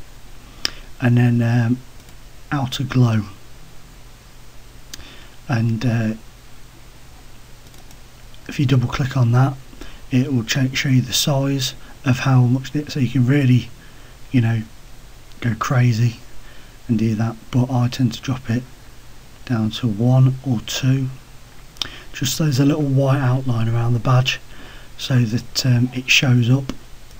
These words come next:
on the shirt, stands out a little bit, and that's in the middle.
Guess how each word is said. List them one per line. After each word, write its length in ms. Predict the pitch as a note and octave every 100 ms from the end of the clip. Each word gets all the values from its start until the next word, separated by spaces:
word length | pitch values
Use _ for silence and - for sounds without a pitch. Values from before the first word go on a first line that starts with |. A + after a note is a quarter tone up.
| - -
on 160 | C3 C3
the 60 |
shirt, 300 | A#2+ C#3+ C3+
stands 400 | C3 - C#3 B2+
out 220 | C3 C3 C3
a 60 | B2
little 240 | C3 C3+
bit, 220 | C3 C#3+ - - - - - - -
and 200 | B2 B2+
that's 260 | C3 -
in 100 | B2
the 60 | A#2+
middle. 260 | B2 B2